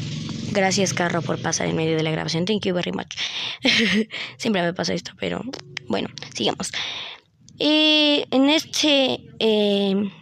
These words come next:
porque en el pavo real, eh, una semana antes hab-, habían lanzado, pues, la imagen, ¿no? Básicamente. Entonces, si Adopt Me lo sacó, no porque yo diga, lo van a lanzar el domingo. No me vayan a decir luego,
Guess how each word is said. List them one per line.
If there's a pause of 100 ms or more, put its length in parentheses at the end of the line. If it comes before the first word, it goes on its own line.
(500)
porque
en
el
pavo
real, (100)
eh,
una
semana
antes
hab-,
habían
lanzado, (540)
pues,
la
imagen,
¿no? (760)
Básicamente. (1600)
Entonces, (580)
si
Adopt
Me
lo
sacó,
no
porque
yo
diga,
lo
van
a
lanzar
el
domingo.
No
me
vayan
a
decir
luego,